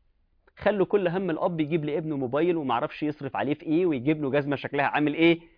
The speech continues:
همشوا الأب، خلوا الأب مكنة صراف آلي، اي تي ام، ما يربيش وما يعرفش حاجة عن أولاده ويسافر ويتغرب ويرجع لأولاده وهم أولاده مش عارفينه ومش قريبين من ربنا.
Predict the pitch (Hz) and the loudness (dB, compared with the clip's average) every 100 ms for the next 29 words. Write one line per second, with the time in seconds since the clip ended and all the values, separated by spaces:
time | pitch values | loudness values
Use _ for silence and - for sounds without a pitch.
0 | _ 170 180 220 214 185 170 127 - - | _ 0 2 4 4 4 2 0 -6 -20
1 | - - 269 269 233 262 233 233 - 175 | -14 0 4 4 4 2 2 2 2 0
2 | - 147 160 143 120 95 - _ _ 147 | 2 0 2 2 2 0 -8 _ _ -6
3 | - 127 107 92 - _ _ _ _ - | -4 -6 -8 -10 -16 _ _ _ _ -6
4 | 123 113 87 104 - - - _ _ - | -4 -2 -4 -8 -10 -16 -20 _ _ -10
5 | 113 113 135 - 139 123 113 117 131 135 | -4 -4 -4 -8 -4 -4 -4 -4 -4 -2
6 | 127 - 196 185 165 135 190 240 226 - | -2 -2 0 2 2 4 4 4 4 0
7 | - _ 131 170 139 107 113 117 135 147 | -18 _ 2 2 2 -2 -2 -4 -2 -4
8 | - _ 113 143 123 107 127 127 113 120 | -8 _ -8 -4 -4 -4 -4 -4 -6 -8
9 | - - 104 113 160 160 156 - _ 131 | -14 -10 -8 -6 -4 -2 -2 -8 _ -4
10 | 123 156 - 147 123 120 151 143 107 110 | 0 0 0 -6 -4 -2 -2 -2 -4 -8
11 | 95 104 | -8 -10